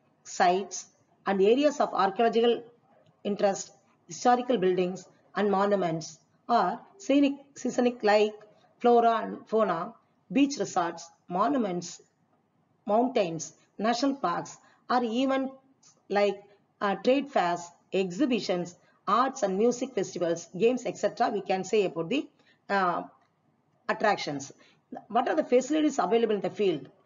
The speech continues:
We can see the facilities are those elements in the tourist product which are necessary aid to the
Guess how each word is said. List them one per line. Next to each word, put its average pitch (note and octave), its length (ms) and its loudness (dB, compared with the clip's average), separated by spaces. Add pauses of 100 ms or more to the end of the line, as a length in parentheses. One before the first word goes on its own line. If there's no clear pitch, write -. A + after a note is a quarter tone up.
(240)
We G#3+ 80 -6
can A#3 180 0
see D#4 400 0 (160)
the G3 100 -2
facilities B3+ 520 0
are F3+ 180 2
those A#3 260 0
elements A3 460 0 (120)
in F#3+ 140 -4
the F3+ 80 -2
tourist A#3 360 -4
product F3+ 380 -2 (300)
which A3 240 -4
are A3+ 280 0
necessary D#4 640 0 (380)
aid B3 280 2
to G#3+ 100 0
the F#3 240 2